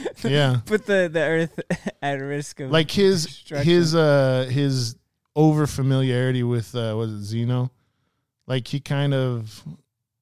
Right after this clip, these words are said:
Speaker 1: it, it almost blew up in his face. I think they wanted to, and I think they chickened out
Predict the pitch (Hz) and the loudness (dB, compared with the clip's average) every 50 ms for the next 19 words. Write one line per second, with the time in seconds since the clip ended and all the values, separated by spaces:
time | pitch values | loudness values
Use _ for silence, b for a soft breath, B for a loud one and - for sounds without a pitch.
0 | _ _ _ 151 143 165 160 151 - _ _ 135 143 156 156 156 151 151 123 120 | _ _ _ -14 -10 -8 -8 -8 -10 _ _ 0 2 2 4 4 2 2 2 0
1 | 120 135 139 135 127 123 - - 127 117 110 - - 127 127 113 - 135 123 - | 0 2 2 2 2 0 0 -2 -2 -2 -2 -2 -2 -2 -2 -2 -2 -4 -4 0
2 | 196 202 208 202 180 139 123 120 123 139 151 160 147 - - 180 170 139 127 113 | 0 0 2 2 2 2 2 2 2 2 2 0 -2 -2 -2 -2 0 0 0 -2
3 | - 139 131 117 120 110 - - - 107 - 117 110 107 104 107 110 107 - | -2 -2 -2 -2 -2 -4 -6 -6 -10 -8 -6 -4 -4 -4 -4 -4 -6 -6 -10